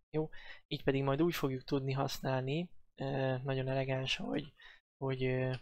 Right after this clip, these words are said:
mylist iterátor, mint ahogy tudjuk a S T D vektor iterátort is használni így, így szépen. Hát most lehet, hogy nem pontosan így néz ki, de, de így tudjuk majd használni.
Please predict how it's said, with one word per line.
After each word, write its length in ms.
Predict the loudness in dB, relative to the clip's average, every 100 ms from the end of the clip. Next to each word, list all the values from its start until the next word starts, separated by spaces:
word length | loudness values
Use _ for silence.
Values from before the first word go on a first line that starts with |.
| -4
mylist 680 | 0 0 2 0 -2 -6 -14 -20 -20 -16
iterátor, 840 | -8 -2 2 2 2 4 4 2 -8 -20 -20 -6
mint 260 | 2 2 4
ahogy 220 | 4 4
tudjuk 400 | -2 0 -2 4
a 380 | 6 6 4 -2 -20 _ -20 _ _ _ _ _ _ -4 0
S 100 | 0
T 160 | 2 2
D 160 | 2
vektor 560 | 4 2 2 2 2 0 -10 -20 -20 _ _
iterátort 680 | -4 2 4 4 0 -4 -4
is 160 | -2
használni 560 | -2 -2 -2 -4 -4 -2
így, 360 | -2 -4 -6 -10 -12
így 360 | -12 -12 -14 -10
szépen. 640 | -6 -4 -2 0 2 0 -6 -16 -18 _ _ _ -6
Hát 200 | -6 -6
most 240 | -8 -8
lehet, 260 | -4 -4 -4
hogy 100 | -2
nem 200 | -2 2
pontosan 500 | 2 4 4 2 0
így 140 | -2
néz 240 | -2 -2 0
ki, 140 | 0
de, 440 | 6 6 6 2 -6 -14 0
de 80 | 4
így 220 | 4 0
tudjuk 300 | -4 -2 -4
majd 200 | -4 -2
használni. 600 | -4 -4 -6 -8 -8